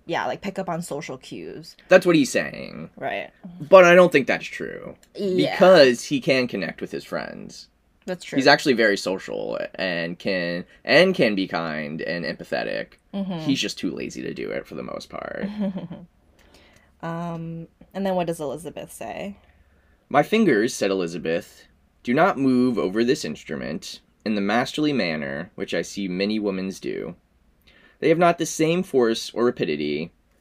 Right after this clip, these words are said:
Speaker 2: and do not produce the same expression. But then, I have always supposed it to be my own fault,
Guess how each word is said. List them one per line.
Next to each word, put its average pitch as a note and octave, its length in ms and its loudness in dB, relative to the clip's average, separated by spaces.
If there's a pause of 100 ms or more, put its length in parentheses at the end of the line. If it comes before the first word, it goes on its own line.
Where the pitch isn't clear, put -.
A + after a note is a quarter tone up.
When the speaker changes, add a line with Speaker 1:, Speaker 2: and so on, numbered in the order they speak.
(160)
Speaker 2:
and A2 140 -4
do C3+ 100 0
not D#3 180 0
produce G2 380 -2
the - 120 -10
same C#2+ 260 -6
expression. - 720 -6 (840)
But G3 140 2
then, A3 500 2
I F3+ 140 4
have F#3+ 120 6
always F#3+ 220 10
supposed F#2+ 560 0
it - 140 -2
to G2+ 80 -8
be A#2 100 -2
my C3 220 0
own C3 160 -2
fault, - 540 -10